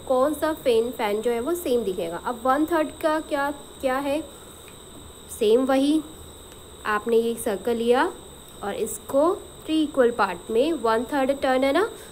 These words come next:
तो यानी कि सिक्स equal part में आप इसको divide करेंगे, three part में divide करेंगे और one turn लेंगे, यानी कि ये वाला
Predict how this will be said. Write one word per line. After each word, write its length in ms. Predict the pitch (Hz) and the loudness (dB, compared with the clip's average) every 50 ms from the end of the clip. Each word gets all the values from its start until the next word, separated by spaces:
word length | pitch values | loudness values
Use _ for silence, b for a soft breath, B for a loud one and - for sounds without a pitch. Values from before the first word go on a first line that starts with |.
| B - | B 0
तो 60 | - | 0
यानी 120 | 254 240 254 | 2 2 2
कि 100 | 262 294 | 0 -2
सिक्स 320 | 285 - 349 349 - - | 0 0 0 0 0 -4
equal 240 | 302 - - 269 254 | -8 0 2 2 2
part 300 | 247 262 226 196 196 - | 4 4 2 2 0 0
में 80 | 233 214 | -2 -4
आप 120 | 208 202 | -2 -2
इसको 200 | 220 226 - - 254 | -4 -4 -2 -2 -2
divide 460 | 196 208 190 175 175 175 190 202 - | -2 -2 -4 -4 -4 -4 -4 -6 -2
करेंगे, 500 | - 285 262 262 277 277 285 285 302 330 392 - - - | 0 0 2 2 0 0 -2 0 0 0 -2 -4 -6 -8
three 160 | - 262 254 254 | -4 -4 -2 0
part 280 | 262 262 240 226 - | 2 2 2 2 2
में 100 | 262 247 | 0 0
divide 340 | 233 220 196 190 185 185 190 | 2 2 0 0 -2 -2 0
करेंगे 300 | - 247 240 247 262 285 | 0 0 0 2 0 -2
और 240 | - - 233 247 254 | -2 0 0 0 0
one 280 | 226 202 208 190 190 202 | 0 0 0 0 0 -2
turn 220 | 202 214 202 202 | -2 -2 -2 0
लेंगे, 280 | 202 202 196 196 214 247 | 0 2 2 2 2 2
यानी 240 | 254 233 202 196 190 | 0 0 0 0 -2
कि 220 | 196 208 196 208 | -4 -4 -2 -2
ये 80 | 202 196 | 0 0
वाला 200 | 196 185 185 | 0 -2 -4